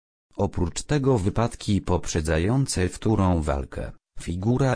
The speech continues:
i pozafigura wskazują pokrewieństwo czasu tych wypadków,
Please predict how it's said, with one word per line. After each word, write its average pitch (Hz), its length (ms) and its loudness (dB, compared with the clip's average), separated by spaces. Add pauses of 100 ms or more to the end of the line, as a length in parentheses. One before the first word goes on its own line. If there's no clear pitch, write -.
(120)
i 95 200 0
pozafigura 92 880 0
wskazują 117 880 2
pokrewieństwo 87 1040 0
czasu 113 520 0
tych 87 300 0
wypadków, - 960 -4